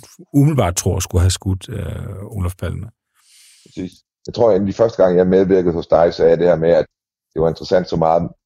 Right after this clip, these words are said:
Speaker 2: Palmemordet på en eller anden måde mindede om Orientexpressen. Hvis man forestiller sig, at alle dem, der kunne have lyst til at slå Palme ihjel, og så, så, så gav jeg som eksempel, at de mødtes i Budapest på en restaurant, og så trak de lod om,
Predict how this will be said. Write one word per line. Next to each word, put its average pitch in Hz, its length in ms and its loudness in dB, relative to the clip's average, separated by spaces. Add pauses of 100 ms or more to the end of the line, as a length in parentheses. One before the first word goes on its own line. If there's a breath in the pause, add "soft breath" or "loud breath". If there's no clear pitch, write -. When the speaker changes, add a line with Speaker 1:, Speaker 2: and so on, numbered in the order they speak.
(180)
Speaker 2:
Palmemordet 90 400 0
på 95 60 -2
en 90 40 2
eller 85 100 0
anden 85 160 0
måde 87 80 2
mindede 90 320 0
om 80 120 0
Orientexpressen. 73 920 -2
Hvis - 440 -18
man 76 140 -8
forestiller 90 380 -2
sig, 87 100 2
at - 140 2
alle 95 140 0
dem, 87 180 0
der 87 100 -2
kunne 78 300 -2
have 78 60 -4
lyst - 140 -6
til 78 80 -2
at 76 80 -4
slå - 180 -8
Palme 82 280 0
ihjel, 78 180 0 (540)
og - 80 -10
så, 90 100 -10
så, - 220 -16
så 87 120 -6
gav 101 160 2
jeg 95 120 4
som 87 160 -4
eksempel, 85 360 -2
at 67 140 -8
de 78 160 -6
mødtes 87 280 -4
i 87 120 -8
Budapest 90 480 -2
på 87 80 2
en 76 160 -2
restaurant, 78 440 -2
og 82 80 -8
så 85 160 -8
trak 82 180 -4
de 87 60 -6
lod 90 240 2 (120)
om, 78 100 -6